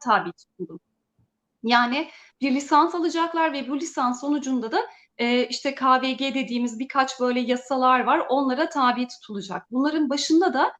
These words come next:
nedir kripto para? E, biliyorsunuz kara para aklama konusu dedim.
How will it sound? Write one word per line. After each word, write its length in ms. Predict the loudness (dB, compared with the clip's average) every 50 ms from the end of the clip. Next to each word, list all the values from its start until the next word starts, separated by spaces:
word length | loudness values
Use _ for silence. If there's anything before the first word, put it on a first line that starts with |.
| _ _ _ _ _ _ 2
nedir 280 | 2 2 4 2 0 -2
kripto 400 | -4 -6 -6 -6 _ -10 -8 -6
para? 380 | -4 -2 0 2 2 2 0 0
E, 120 | -2 -2 -2
biliyorsunuz 460 | -2 -4 -4 -4 -4 -4 -4 -4 -4
kara 260 | -4 -4 -2 -2 -2
para 200 | 0 0 2 2
aklama 340 | 2 0 -2 -2 -2 -2 -2
konusu 420 | -4 -6 -8 -8 -8 -10 _ -12
dedim. 280 | -12 -8 -4 -2 -4 -4